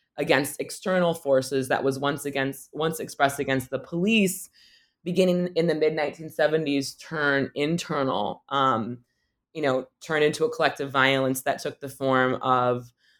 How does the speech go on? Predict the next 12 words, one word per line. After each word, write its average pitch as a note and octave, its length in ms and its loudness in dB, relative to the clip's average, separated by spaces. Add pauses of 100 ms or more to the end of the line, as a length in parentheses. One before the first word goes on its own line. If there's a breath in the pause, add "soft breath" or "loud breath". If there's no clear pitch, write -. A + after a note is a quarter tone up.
(180)
um, B2+ 400 -2
so-called C#3+ 500 0
gang B2+ 300 2
warfare, B2+ 640 2
where C3 160 6
we C3+ 140 0
see D#3+ 180 -10
things C#3+ 400 -4
like C3+ 220 2
drive-by B2 480 2
shootings, D3+ 880 -2
um, B2 540 -2